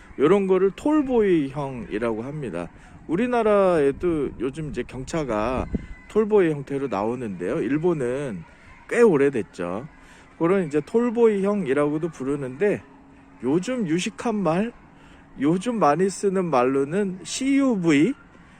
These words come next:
부르면 될 것 같아요. 뭐, 크-, 크로스오버, 에스유브이 뭐, 요렇게 불러도 될 것 같고요. 어, 승용차 감각을 가지고 있지만 에스유브이의 형태하고 거의,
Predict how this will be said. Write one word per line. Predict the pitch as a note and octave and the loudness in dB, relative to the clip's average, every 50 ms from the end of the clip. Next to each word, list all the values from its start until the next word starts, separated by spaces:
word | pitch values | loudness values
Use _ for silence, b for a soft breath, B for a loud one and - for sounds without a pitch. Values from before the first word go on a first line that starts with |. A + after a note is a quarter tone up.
| B B B - - - C3+ D#3+ F#3+ G#3 G#3+ | B B B -12 -2 2 2 2 2 2 0
부르면 | F3+ F3 F3 F#3+ F#3+ F#3 F#3 E3+ | 0 2 2 4 4 2 2 0
될 | C3+ B2 A#2 | 0 -2 -2
것 | - D3 D3 C3+ | -2 -2 -2 -2
같아요. | A#2+ A2 - - - A2+ F2+ F2+ F2+ F#2 E2 E2+ | -4 -6 -8 -6 -6 -6 -4 -4 -6 -10 -10 -10
뭐, | F#2+ G#2+ G#2 F#2+ - | -8 -8 -8 -8 -10
크-, | - - - A3 A3 G3+ - | -12 -8 -4 -2 -2 -2 -2
크로스오버, | - - - A3+ G#3+ A3+ A3 G#3+ - - - - G3+ F3+ D3+ C#3 D3 D3+ C#3+ C#3 D3+ D#3 D3+ D3+ D3 C#3+ C#3+ C#3 - B B B B B B B B B B B - - | -4 -6 -4 0 0 2 0 0 -2 -6 -4 0 0 2 2 2 0 -2 -2 -2 0 0 2 2 2 0 -2 -4 -8 B B B B B B B B B B B -8 -6
에스유브이 | - C#3 - - - F#3+ F3+ E3+ E3+ D#3+ D#3 C#3+ C3+ C3+ C3+ C3+ C3+ | -6 -4 -4 0 0 2 4 4 2 2 0 0 -2 -2 0 0 0
뭐, | B2 G#2+ B2+ C3 | 0 2 2 2
요렇게 | D3+ E3+ F3+ F3 F3 D3+ | 4 2 2 0 -2 -2
불러도 | - C3+ C3+ C3+ C3+ B2 B2+ | -2 -2 0 0 0 -2 -2
될 | G#2+ A2 G#2+ | -4 -6 -6
것 | - - B2+ B2 | -4 -4 -4 -4
같고요. | A2 F#2 E2+ - - F#2 E2 D#2+ E2+ F#2+ D#3 A#3 - - - - - | -4 -4 -8 -8 -8 -6 -4 -4 -4 -4 -6 -8 -10 -14 -20 -20 -16
어, | - A2+ A2+ A2 A2 | -12 -10 -10 -8 -10
승용차 | G#2+ - - A#3+ B3+ C4+ C4+ C4 A#3+ - B3+ A3+ | -10 -10 -8 -4 -2 -2 -2 -2 -2 -2 -2 0
감각을 | F#3 E3+ D#3 D#3 E3+ D#3+ F3 E3+ D#3+ E3+ E3 D3+ | 0 0 -2 -2 0 0 0 0 0 0 -2 -2
가지고 | - C#3 B2+ B2 C#3 D3+ D3 D3+ | -4 -6 -8 -6 -6 -6 -4 -4
있지만 | C#3 G#2 - - - C3+ C3 D#3 G#3 C4+ D#4 - - B B B B B B B B B - - - | -4 -4 -6 -10 -10 -6 -2 0 0 0 -2 -6 -14 B B B B B B B B B -20 -6 -4
에스유브이의 | - C3 C#3 - - G3+ F#3+ F#3 F#3 F3 D#3+ D#3 D#3 D#3 D3+ D3 C#3+ C#3+ C#3 C#3 C#3 C#3 C3+ C3+ C3+ C3 C3 | -2 -2 -2 -2 -2 0 2 4 4 4 4 2 2 2 4 4 2 2 2 2 0 2 2 2 2 2 2
형태하고 | B2+ D#3 F3+ F3+ - F#3 E3 C#3 B2 A2 G#2 A2+ F#3+ A3 F#3+ - B B B B B B B B - - | 0 -2 -6 -4 -2 0 0 0 0 0 -2 0 -2 -2 -2 -2 B B B B B B B B -14 -4
거의, | - C3+ C3+ C#3 C#3 C3+ C3+ B2+ A#2 F#2+ | 0 2 2 4 4 2 2 0 0 -2